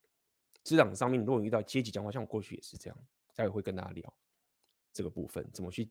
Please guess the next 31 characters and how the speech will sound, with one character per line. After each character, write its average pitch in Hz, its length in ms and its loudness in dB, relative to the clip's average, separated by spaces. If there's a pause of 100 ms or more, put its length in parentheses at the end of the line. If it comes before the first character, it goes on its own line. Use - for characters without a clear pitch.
解 - 140 -8
决 90 100 -6
这 90 100 -8
样 95 80 -4
的 90 60 -8
问 92 180 -6
题。 - 280 -20 (1300)
我 110 140 6
认 220 120 12
为 185 120 12 (800)
一 165 100 2
个 156 100 10 (380)
阶 185 160 8
级 151 100 10
僵 143 140 8
化 151 120 12
的 131 80 10
一 123 60 8
个 110 100 4
环 104 200 2
境 123 120 0
里 95 120 -4
面， 95 200 -2
会 131 240 4 (100)
扼 165 220 12
杀 113 480 12 (1120)
很 107 220 4
多 131 220 10
男 107 160 8
人 104 160 2
你 90 260 -4